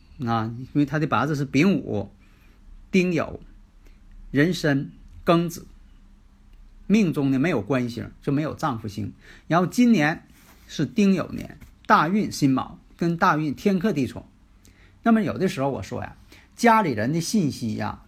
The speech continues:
同步，信息同步。你看刚才说这位男士的八字，他这八字呢是巳酉丑，今年巳酉丑呢合成这个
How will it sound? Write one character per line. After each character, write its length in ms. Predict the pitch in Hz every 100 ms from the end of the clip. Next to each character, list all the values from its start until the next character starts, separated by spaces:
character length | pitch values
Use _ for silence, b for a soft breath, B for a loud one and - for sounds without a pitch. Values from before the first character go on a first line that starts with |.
| -
同 320 | - 139 214
步， 240 | 294 - - - b b b _ _ _ _ - - - _ _ - - - - - _ -
信 180 | - 202
息 160 | 170
同 220 | 180 131 170
步。 160 | 208 - B B B
你 80 |
看 140 | 175 196
刚 160 | 185
才 120 | 185 196
说 400 | 190 165 165 - b b -
这 140 | 185
位 160 | 175 156
男 280 | 127 113
士 120 | 165 196
的 80 |
八 200 | 120 95
字， 200 | 107 131 - -
他 120 | 202
这 80 | 214
八 220 | 196 143
字 140 | 185 196
呢 120 | 170
是 160 | 165
巳 220 | 185 - 226
酉 160 | 208
丑， 260 | 220 - 131
今 200 | 196 202
年 180 | 175 185
巳 240 | - 214
酉 100 | 214
丑 300 | 220 - 123
呢 140 | 139 143 b b b b b - -
合 340 | - 143 214
成 320 | - 131 165
这 220 | 180 175
个 420 | 139 123 117 107